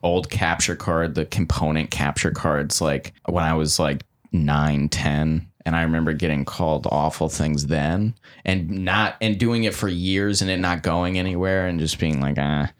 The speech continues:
At this point, anytime someone tells me to, like, make something, it's like, I would love to do that. I would really love to do that, but I don't know if I have, like, the commitment to do it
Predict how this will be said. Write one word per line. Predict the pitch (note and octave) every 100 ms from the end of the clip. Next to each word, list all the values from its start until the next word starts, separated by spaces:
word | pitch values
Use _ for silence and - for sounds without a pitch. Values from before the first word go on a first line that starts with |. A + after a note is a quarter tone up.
| -
At | G2 F2
this | A2+ A#2+
point, | - B2 B2+ B2+
anytime | G2+ G2 - G2+ F#2
someone | F2+ F2 E2+
tells | F#2 F2 F2
me |
to, | D2+
like, | D2+ D2 D2 - - _ -
make | E2 D#2+ E2 -
something, | - - G2 - G#2+ G#2
it's | E2 D#2+ - - -
like, | F2 D2+ C#2+
I | G2+
would | A#2 E2+
love | D#2+ E2 A2+ -
to | F#2
do | D2+ F#2
that. | E2+ B1
I | D#2+
would | G2+ D#2+
really | E2+ A2 E2+
love | D#2+ C#2+ -
to | D#2
do | D2
that, | C2 A#1 C2+
but | D#2+ -
I | - F#2
don't | F2
know | C#2 C#2+ C#2+
if | -
I | B1+ C2+
have, | C#2+ D2 C#2+ C#2
like, | C#2
the | -
commitment | - - D2+ B1 G#1 G1+
to | -
do | A1+ G1+
it | A1